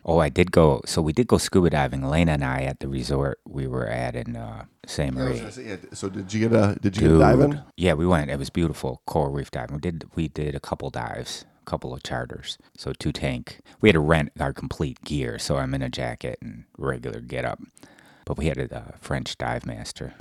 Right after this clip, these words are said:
Speaker 1: on a
Speaker 2: Did
Speaker 1: east.
Speaker 2: you, did you use a Air McDoodle?
Speaker 1: Uh, I did not have the Air McDoodle. No, I had the Octo. I, the,
Speaker 2: Wait, wait, wait.
Speaker 1: the
Speaker 2: Can we talk
Speaker 1: dive,
Speaker 2: about, can
Speaker 1: the
Speaker 2: we
Speaker 1: dive
Speaker 2: talk about
Speaker 1: center was
Speaker 2: this?
Speaker 1: pretty
Speaker 2: Can we
Speaker 1: cool
Speaker 2: talk
Speaker 1: right on
Speaker 2: about
Speaker 1: the
Speaker 2: this?
Speaker 1: resort. Sure.
Speaker 2: What kind of clip did you use to hold your Octo
Speaker 1: Actually,
Speaker 2: in place?
Speaker 1: uh,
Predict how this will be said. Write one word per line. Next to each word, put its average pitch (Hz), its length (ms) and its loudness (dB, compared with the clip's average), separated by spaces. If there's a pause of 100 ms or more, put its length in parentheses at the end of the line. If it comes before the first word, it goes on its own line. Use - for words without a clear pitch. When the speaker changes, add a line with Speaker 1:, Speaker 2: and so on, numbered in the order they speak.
(120)
Speaker 1:
on 76 160 -2
a 71 60 0
Speaker 2:
Did 76 180 4
Speaker 1:
east. 95 120 8
Speaker 2:
you, 98 380 8
did 90 160 -2
you 90 80 2
use 90 460 2
a 82 180 -2
Air 85 160 -2
McDoodle? 104 440 0 (160)
Speaker 1:
Uh, 120 520 -8 (260)
I 76 120 -4
did 78 160 -4
not 80 180 0
have 85 140 4
the 73 80 2
Air 73 140 2
McDoodle. 64 560 -6
No, 80 100 -2
I 139 80 -2
had 92 180 2
the - 120 -6
Octo. - 440 -8 (140)
I, 85 200 -4 (300)
the, 90 140 0 (100)
Speaker 2:
Wait, - 0 -
wait, 117 120 10
wait. 117 340 12
Speaker 1:
the 107 60 4
Speaker 2:
Can 117 80 6
we 135 60 10
talk 135 220 8
Speaker 1:
dive, - 0 -
Speaker 2:
about, - 140 6 (120)
can - 80 -12
Speaker 1:
the 151 120 4
Speaker 2:
we 147 60 8
Speaker 1:
dive - 80 6 (140)
Speaker 2:
talk - 20 4
about 156 140 10
Speaker 1:
center 123 100 6
was 175 120 8
Speaker 2:
this? - 80 -10
Speaker 1:
pretty 101 200 0
Speaker 2:
Can - 140 0
we 147 60 8
Speaker 1:
cool 160 80 0
Speaker 2:
talk 147 140 2
Speaker 1:
right - 20 -2
on 156 100 4
Speaker 2:
about 156 100 2
Speaker 1:
the 160 60 4
Speaker 2:
this? 160 100 0
Speaker 1:
resort. 85 320 -2
Sure. 170 500 0 (160)
Speaker 2:
What - 140 0
kind 139 160 -2
of 117 100 -6
clip - 320 0
did 95 140 -6
you 92 220 2
use 90 360 0
to 87 100 -2
hold 92 200 0
your 73 140 -2
Octo 92 160 6
Speaker 1:
Actually, 123 520 12
Speaker 2:
in 95 60 12
place? - 0 -
Speaker 1:
uh, 87 280 12